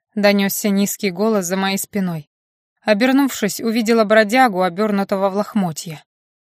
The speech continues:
Я и лица его толком не смогла рассмотреть из-за повышенной лохматости. Только очень чёрные глаза, как мои. Ему бы не мешало побриться.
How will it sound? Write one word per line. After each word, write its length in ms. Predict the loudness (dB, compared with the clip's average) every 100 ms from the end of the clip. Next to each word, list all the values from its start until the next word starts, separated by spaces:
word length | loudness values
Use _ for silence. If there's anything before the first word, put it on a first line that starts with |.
| _
Я 280 | -2 2 2
и 40 |
лица 300 | 2 -2 -2
его 220 | 0 -2
толком 420 | -4 -4 -2 -4 -4
не 80 |
смогла 420 | -2 -2 0 0 0
рассмотреть 640 | -2 -2 -2 0 -2 -2
из-за 200 | -6 -6
повышенной 540 | -4 -4 -6 -6 -4
лохматости. 760 | -2 -2 -4 -6 -8 -14 -14 -16 _ _ _ _ _ _ -6
Только 320 | -6 -2 -2
очень 360 | -2 -2 -2
чёрные 460 | -2 -2 0 -2 -2
глаза, 480 | -2 -2 -4 -10 -14 _ -12
как 220 | -6 0
мои. 360 | 2 0 -4 -14 _ _ _ _ _ _
Ему 460 | -8 -4 -2 -2 -2
бы 140 | 0
не 120 | 2
мешало 420 | 2 0 0 -2
побриться. 800 | 0 0 2 -2 -2 -8 -8 -8